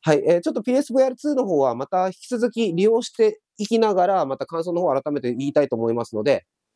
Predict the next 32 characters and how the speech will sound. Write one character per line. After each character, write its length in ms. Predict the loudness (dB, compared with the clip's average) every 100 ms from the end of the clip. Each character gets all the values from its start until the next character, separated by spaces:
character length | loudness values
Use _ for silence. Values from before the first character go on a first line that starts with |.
| _
え 160 | 2 2
ー、 60 | 0
次 120 | -2
回 200 | 0 0
の 100 | 0
動 140 | 0
画 80 | 0
も 120 | 0
お 60 | -2
楽 180 | -2 -4
し 100 | -2
み 80 | -2
に 60 |
し 40 | 0
て 60 |
お 40 | -2
い 60 |
て 100 | -2
く 80 | -2
だ 100 | -2
さ 160 | 0 -2
い。 100 | -2
え 80 | -6
ー、 20 | -4
今 160 | -2
回 140 | 0 -2
こ 80 |
の 80 | -2
後 80 | -6
ち 80 |
ょ 20 |
っ 20 | -8